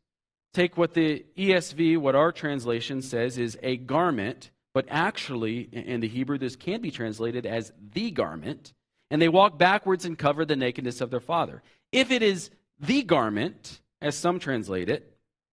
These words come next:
presumably what's happened is in Ham's foolish recklessness, he's, he's taken some sort of clothing, a blanket or his dad's,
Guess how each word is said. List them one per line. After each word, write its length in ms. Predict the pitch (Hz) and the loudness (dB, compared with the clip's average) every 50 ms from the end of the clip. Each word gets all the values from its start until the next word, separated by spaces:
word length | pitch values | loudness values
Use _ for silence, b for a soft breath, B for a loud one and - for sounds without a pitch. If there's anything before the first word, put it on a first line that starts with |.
| _ _ _ _ _ _ _ _ - | _ _ _ _ _ _ _ _ -4
presumably 720 | - 143 131 131 190 233 262 247 202 160 131 131 127 127 | -4 -2 0 2 4 4 4 4 4 4 2 2 2 2
what's 200 | 135 151 147 - | 2 2 0 0
happened 380 | 160 175 208 208 - 151 135 135 | 0 0 0 2 0 -2 -2 0
is 200 | - 147 127 139 | -2 -2 -2 -2
in 120 | 131 120 | -4 -4
Ham's 520 | 120 139 170 180 185 190 196 175 - - b b b b b b b _ _ _ _ _ _ _ _ _ | -2 0 2 2 2 2 0 -4 -10 -14 b b b b b b b _ _ _ _ _ _ _ _ _
foolish 520 | - 202 220 220 214 208 - - - - | -2 0 4 4 4 4 2 -2 -6 -6
recklessness, 760 | 135 151 220 247 196 - - 170 151 - - 147 151 156 151 - | 0 4 6 6 6 4 0 -2 -2 -2 0 -2 -2 -2 -2 -4
he's, 160 | 147 135 - B B B | -8 -8 -10 B B B
he's 160 | B 175 165 - | B -6 -4 0
taken 320 | 190 196 208 - 185 165 | 2 2 2 2 0 -2
some 260 | - - 196 190 208 | -2 0 0 0 0
sort 220 | - - 214 196 196 | 0 0 -2 0 -2
of 120 | 196 - | -4 -6
clothing, 460 | - - 180 175 180 170 170 160 135 | 0 2 4 4 4 4 2 0 0
a 100 | 107 90 B B B B | -2 -6 B B B B
blanket 520 | - 131 147 165 185 196 - 196 196 185 156 | -2 2 4 6 6 6 4 4 2 2 2
or 120 | 139 131 | 0 0
his 120 | 127 117 | -2 -2
dad's, 360 | 104 131 123 120 110 104 - | 0 0 2 2 0 -2 -6